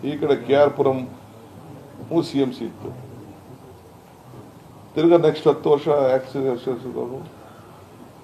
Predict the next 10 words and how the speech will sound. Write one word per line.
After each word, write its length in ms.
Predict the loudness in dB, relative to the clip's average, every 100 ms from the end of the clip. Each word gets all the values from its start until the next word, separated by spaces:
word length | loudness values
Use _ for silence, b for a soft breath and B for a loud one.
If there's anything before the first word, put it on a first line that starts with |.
| -20 -20 -20 -20 -20 -20 -20 -8 -2
ಅವ್ರ 160 | 0 0
ಗವರ್ನಮೆಂಟ್ 360 | 0 -2 -4
ಬಂದ್ಮೇಲೆ 420 | -4 -4 -6 -10 -12 -18 -20 -20 -20 -20 -20 -18 -20 -20 -10 -8 -8 -4
ಬ್ಯಾಂಗ್ಳೂರು 420 | -2 0 0 0
ಎಕ್ಸ್ಟೆಂಡ್ 440 | -2 0 2 4 2
ಆಗ್ತಾ 200 | 0 -4
ಇದೆ. 280 | -4 -8 -12 -20 -20 -20 -20 -20 -20 -20 -20 -20 -20 -20 -20 -20 -20 -20 -8
ಎಲೆಕ್ಟ್ರಾನಿಕ್ 560 | 0 2 4 6 4 2
ಸಿಟಿ 580 | 0 0 -2 -4 -8 0
ಫುಲ್ಲು. 460 | 2 4 4 2